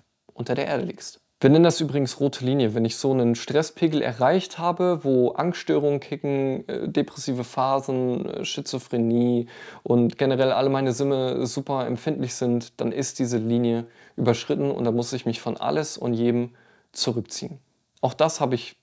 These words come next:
sehr gut in den Griff bekommen mit Meditation, Kraftsport und Ernährung, dazu aber gleich definitiv mehr. Ich hatte Atemaussetzer. Teilweise habe ich mal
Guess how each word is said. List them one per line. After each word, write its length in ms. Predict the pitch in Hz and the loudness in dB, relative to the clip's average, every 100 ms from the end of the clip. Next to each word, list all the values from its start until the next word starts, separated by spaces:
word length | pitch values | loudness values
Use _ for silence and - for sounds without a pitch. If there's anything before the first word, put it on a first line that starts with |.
| - | -18
sehr 300 | - 127 135 | -2 2 4
gut 200 | 139 131 | 2 0
in 80 | 123 | 0
den 100 | 117 | 0
Griff 200 | 127 - | -4 -8
bekommen 420 | 113 117 110 110 - - - - - | -4 -2 -2 -6 -16 -20 -20 -14 -2
mit 160 | 127 | 2
Meditation, 800 | 135 135 123 123 - 127 123 120 | 4 2 0 -4 -2 0 2 0
Kraftsport 640 | - 131 - - 117 113 | -2 -6 -6 -4 -2 0
und 100 | 113 | 0
Ernährung, 540 | 104 113 123 120 113 110 | 0 2 2 0 0 -2
dazu 340 | 120 117 120 | -4 -4 -4
aber 160 | 117 117 | -4 -4
gleich 320 | 151 120 - | -6 -6 -2
definitiv 600 | 120 113 117 107 117 - | -2 0 -4 -4 -6 -4
mehr. 240 | 120 139 - | -6 -8 -2
Ich 200 | 127 - | 0 2
hatte 260 | 165 165 - | 0 -2 -4
Atemaussetzer. 1080 | 156 240 175 120 120 - 127 - 120 139 - - | -4 -2 -2 0 -2 -2 -2 -2 -8 -8 -12 -4
Teilweise 720 | 139 170 190 180 165 151 - | 2 4 4 2 2 0 -2
habe 160 | - | -2
ich 140 | 156 - | -2 0
mal 420 | 135 127 123 - | 0 2 2 -2